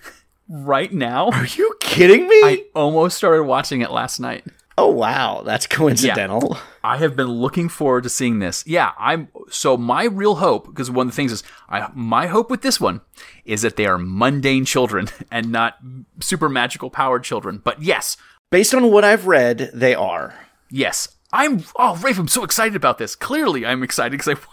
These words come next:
Speaker 1: I, <laughs> I started watching it last night. Um, yes, this is great. Uh, this was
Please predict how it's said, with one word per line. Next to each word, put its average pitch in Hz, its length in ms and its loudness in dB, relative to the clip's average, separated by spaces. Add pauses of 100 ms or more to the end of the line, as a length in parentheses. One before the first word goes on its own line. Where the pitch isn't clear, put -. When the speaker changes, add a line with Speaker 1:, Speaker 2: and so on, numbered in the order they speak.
(580)
Speaker 1:
I, 349 180 6
<laughs> - 140 2
I - 40 0
started 311 360 0
watching 277 340 -4
it 277 120 -4
last 226 360 -2
night. 240 320 -4 (340)
Um, 214 300 0 (380)
yes, 165 380 -2
this - 140 -4
is 202 80 -2
great. 160 280 -2 (240)
Uh, 190 120 -12
this 160 400 -4
was 143 540 0